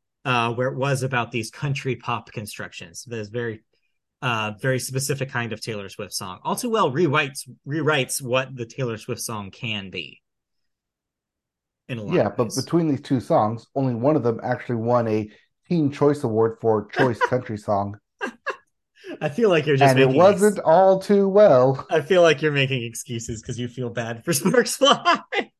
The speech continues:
Speaker 2: No, no, these aren't excuses. These are facts. Facts
Speaker 1: They're
Speaker 2: that I
Speaker 1: facts.
Speaker 2: researched on.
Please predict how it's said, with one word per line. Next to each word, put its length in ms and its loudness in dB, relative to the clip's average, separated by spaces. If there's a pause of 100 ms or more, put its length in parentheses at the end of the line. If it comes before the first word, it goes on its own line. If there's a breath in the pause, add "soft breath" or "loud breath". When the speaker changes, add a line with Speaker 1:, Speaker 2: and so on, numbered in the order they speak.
(200)
Speaker 2:
No, 80 4
no, 200 6
these 180 4
aren't 240 4
excuses. 400 -2
These 160 2
are 160 0 (100)
facts. 540 0 (300)
Facts 220 4
Speaker 1:
They're 100 6
Speaker 2:
that 140 6
I 40 2
Speaker 1:
facts. 160 -4
Speaker 2:
researched 520 0
on. 280 2